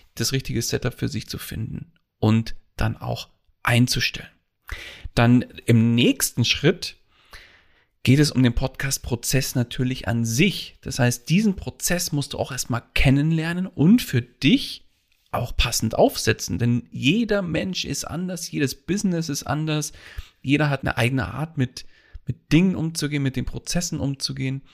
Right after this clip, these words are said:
Da geht's los bei der Contentplanung, bei der inhaltlichen Vorbereitung der Folgen, wie funktioniert denn das, bei der Aufnahme, den Aufnahmeprozess auch erstmal kennenzulernen, wie,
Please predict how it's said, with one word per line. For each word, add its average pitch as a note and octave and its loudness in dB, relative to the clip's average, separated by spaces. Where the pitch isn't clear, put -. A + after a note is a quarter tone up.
Da B2 -4
geht's C3 -2
los C3 0
bei C3+ 2
der B2+ 2
Contentplanung, B2+ -4
bei A#2 4
der - 2
inhaltlichen C#3 2
Vorbereitung B2 -2
der A2+ -2
Folgen, C3+ 2
wie B2 -4
funktioniert C3 -2
denn C3 -4
das, B2+ -4
bei A#2 -4
der A#2 -2
Aufnahme, C3 0
den - 2
Aufnahmeprozess C3 0
auch C3+ -8
erstmal D3+ -2
kennenzulernen, C3 -2
wie, B2 -8